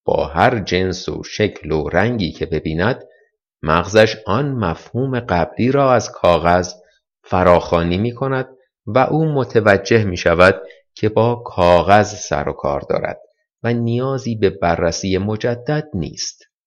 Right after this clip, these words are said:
بعدن که بفهمد نام این جسم کاغذ است، با شنیدن نام کاغذ، مفهوم کاغذ در ذهنش فراخوانی می‌شود و به این ترتیب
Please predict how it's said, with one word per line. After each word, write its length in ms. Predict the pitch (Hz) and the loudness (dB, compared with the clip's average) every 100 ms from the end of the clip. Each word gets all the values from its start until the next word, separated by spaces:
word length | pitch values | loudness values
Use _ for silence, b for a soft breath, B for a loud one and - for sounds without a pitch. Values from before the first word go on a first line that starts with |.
| _ _ _ _ | _ _ _ _
بعدن 460 | - 95 98 147 139 | 0 2 4 2 0
که 100 | 95 | 0
بفهمد 560 | 85 82 78 80 82 - | -2 -2 -2 -4 -4 -4
نام 320 | 82 87 120 | -6 -4 -4
این 280 | 107 82 78 | -6 -6 -8
جسم 380 | - 78 76 76 | -4 -4 -4 -12
کاغذ 520 | - - 80 82 76 82 | -10 -6 -2 0 0 0
است، 540 | 87 131 147 - _ _ _ _ _ _ - | -2 -2 -8 -16 _ _ _ _ _ _ -4
با 220 | 80 78 | -2 -2
شنیدن 680 | - - 80 78 98 185 | -4 -8 -8 -4 -2 0
نام 380 | 190 110 87 78 | 0 0 0 -2
کاغذ، 680 | 73 - 76 - 80 80 80 - b b b - | -4 -2 -2 -2 -2 -2 -8 -16 b b b -6
مفهوم 840 | 90 90 90 - - 143 208 196 | 0 0 0 -4 -6 -2 0 0
کاغذ 680 | - - 92 87 110 127 - | -2 0 0 2 2 2 0
در 240 | 104 85 | 0 0
ذهنش 580 | 80 87 95 113 135 - | 0 -2 0 -2 -2 -6
فراخوانی 680 | - 120 123 117 - 107 107 | -2 2 4 2 2 0 0
می‌شود 480 | 80 82 80 80 78 - _ _ _ _ | 0 0 0 -2 -6 -14 _ _ _ _
و 100 | 82 | -2
به 80 | 80 | 0
این 200 | 76 87 | 0 -2
ترتیب 540 | 95 98 92 143 143 | 0 -2 -2 -6 -8